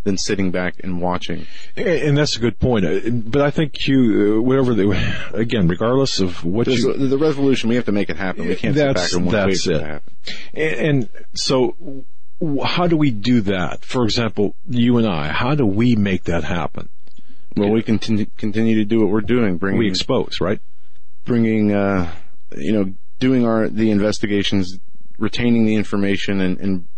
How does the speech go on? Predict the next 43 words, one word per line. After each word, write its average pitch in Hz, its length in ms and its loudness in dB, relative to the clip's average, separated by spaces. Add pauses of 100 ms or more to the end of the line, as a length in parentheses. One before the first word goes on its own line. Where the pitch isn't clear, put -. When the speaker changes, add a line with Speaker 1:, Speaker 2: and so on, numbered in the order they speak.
(180)
Speaker 1:
breaking 117 320 2
it 98 100 0
down 107 280 2
in 101 100 2
a 101 80 2
way 101 320 2 (360)
that 101 280 0
we 117 160 2
can 120 140 0
understand 101 400 2
it 104 60 2
and 104 120 2
others 123 220 0
can 98 160 0
understand 90 460 0
it, 82 120 -2
and 95 160 -2
continuing 110 640 2
to 101 380 2 (400)
try 117 240 0
to, 98 480 0 (220)
uh, 82 300 -2 (280)
remove 110 320 2
some 113 160 0
of 107 80 2
that 104 220 0 (100)
confusion 107 680 2
and, 92 180 0
and 98 260 2
manipulation 110 640 2
from 98 200 0
the 95 60 2
mainstream 117 460 0
media 90 360 2
when 101 180 0
they 101 140 2
report 107 400 0
on 110 100 2
these 85 180 0
issues. 78 440 -2 (580)
And 113 80 2
that's 139 160 0
a, 131 80 2